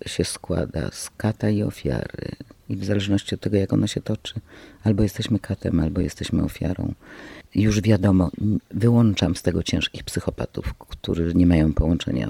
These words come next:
z płatem czołowym i nie wiedzą, że, y, czyn niesie za sobą odpowiedzialność, bo o ludziach tak ciężko chorych nie, nie będę pisać.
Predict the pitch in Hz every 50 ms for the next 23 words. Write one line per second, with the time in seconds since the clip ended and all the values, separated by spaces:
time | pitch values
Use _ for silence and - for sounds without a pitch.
0 | - 92 92 - - - 95 - - - 76 - - 87 85 82 76 78 87 82
1 | 85 87 87 85 80 87 76 - - 58 58 65 65 - 69 55 - _ _ -
2 | - - - - - - - - - _ - - - - - - - _ - -
3 | 107 95 85 82 82 76 - - 95 - - 85 65 76 73 - - - 67 71
4 | - - - - - 90 87 98 92 87 92 101 92 95 101 101 98 - _ _
5 | _ _ - - 90 90 95 98 104 - - 90 - - - 85 - - - _
6 | _ _ _ _ - - 117 104 101 - - - 95 92 - 101 - - - -
7 | - - - 294 - - - 269 208 220 - - - 101 - - - 127 104 -
8 | 95 - - - - - - - - - - -